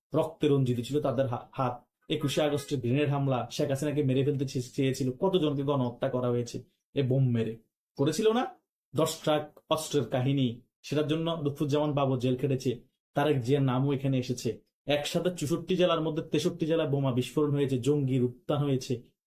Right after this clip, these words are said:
কি হয়নি সেই পাঁচ বছরে? রমনার বটমূলে বোমা হামলা, সকল কিছুই আমরা সেই পাঁচ বছরে দেখেছি।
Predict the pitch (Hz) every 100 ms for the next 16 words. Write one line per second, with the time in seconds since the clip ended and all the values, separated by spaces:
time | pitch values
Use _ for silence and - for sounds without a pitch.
0 | _ 190 208 165 202 160 151 143 139 127
1 | 120 143 151 - _ _ _ - 156 170
2 | 170 143 147 147 143 135 127 131 127 135
3 | 135 - _ _ - 156 - 185 185 170
4 | 135 185 165 165 160 151 139 120 123 127
5 | 127 123 123 -